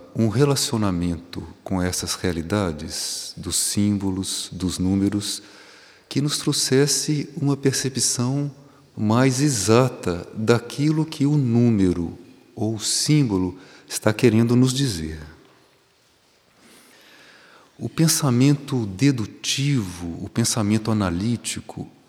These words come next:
tem sido muito estimulado hoje externamente.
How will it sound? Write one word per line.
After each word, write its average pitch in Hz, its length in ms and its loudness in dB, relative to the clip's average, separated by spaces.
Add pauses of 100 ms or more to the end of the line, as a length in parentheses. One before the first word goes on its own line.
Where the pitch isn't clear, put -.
(160)
tem 123 160 4
sido 131 440 0
muito 127 640 4
estimulado 95 760 0
hoje 87 580 0
externamente. 123 1080 -2